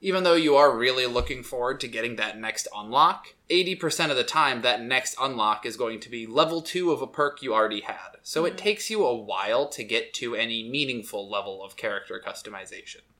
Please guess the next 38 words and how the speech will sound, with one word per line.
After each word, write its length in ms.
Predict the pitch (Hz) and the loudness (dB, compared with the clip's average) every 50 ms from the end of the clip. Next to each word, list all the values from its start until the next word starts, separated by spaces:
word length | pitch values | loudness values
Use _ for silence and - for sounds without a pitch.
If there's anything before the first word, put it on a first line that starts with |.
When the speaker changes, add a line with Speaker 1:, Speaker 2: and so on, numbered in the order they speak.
| _ _ _ | _ _ _
Speaker 2:
Sure. 360 | - - - 196 143 151 - - _ | -16 -10 -8 -8 -8 -8 -10 -12 _
Speaker 1:
The 100 | - 208 | 8 8
other 200 | 247 240 226 202 | 10 10 10 10
big 200 | 165 156 156 143 | 8 8 6 8
issue 220 | 147 139 139 - 156 | 6 6 6 6 4
I 60 | 123 | 4
have 200 | 113 120 117 117 | 6 4 4 4
with 180 | 127 135 117 - | 2 0 0 2
it 160 | 143 127 85 | 0 2 2
is 180 | 107 127 110 - | 0 -2 -2 -2
that 360 | 113 110 107 107 104 - _ _ _ - | -2 0 0 -2 -4 -6 _ _ _ -2
it's 220 | 165 165 156 - | -2 0 -2 -2
definitely 640 | 147 127 123 - 143 147 - - 175 170 151 160 160 | -10 -2 2 6 6 6 6 4 0 -4 -4 -4 -2
more 180 | 151 135 123 123 | 0 2 2 2
focused 380 | - - 135 117 135 131 - | 4 2 0 2 0 -4 -4
on 100 | 139 123 | -4 -4
the 80 | 110 107 | -4 -4
gameplay 540 | 107 101 101 107 113 110 - 135 127 127 117 | -6 -6 -8 -8 -8 -4 0 0 0 2 0
than 160 | 120 117 110 | -2 -4 -4
the 80 | 104 | -6
story, 600 | - - - - 98 101 104 117 139 170 196 - _ - | -8 -8 -8 -6 -6 -4 -4 -4 -6 -8 -10 -12 _ -6
to 80 | - | -2
the 120 | 196 208 180 | 0 0 4
point 240 | 180 208 208 170 | 4 6 6 6
where 200 | 170 175 165 160 | 6 6 6 6
we've 200 | 160 214 240 208 | 4 2 0 -2
been 100 | 190 165 | -2 -2
playing 340 | 151 - 156 147 143 139 135 | 0 2 4 6 4 4 2
for 380 | 127 - 143 123 120 117 113 - | 0 0 2 4 4 4 2 0
several 480 | - - - 180 175 160 151 147 123 123 | 0 0 0 2 2 4 4 4 6 8
hours 400 | 123 127 127 123 110 104 104 - | 8 8 8 6 4 2 0 -2
now, 300 | 113 101 98 98 98 98 | -6 -6 -6 -6 -6 -6
and 140 | 104 110 107 | -8 -8 -2
Caroline 500 | - 175 185 185 170 156 147 139 139 135 | 4 6 6 6 6 6 4 4 2 0
Speaker 2:
Yeah. 60 | 123 | -2
Speaker 1:
didn't 180 | 123 131 131 131 | -4 -6 -4 -6
even 260 | 127 117 123 127 120 | -6 -6 -6 -6 -4
know 500 | 113 110 107 104 104 104 104 107 - | -2 -2 0 0 -2 -2 -4 -6 -8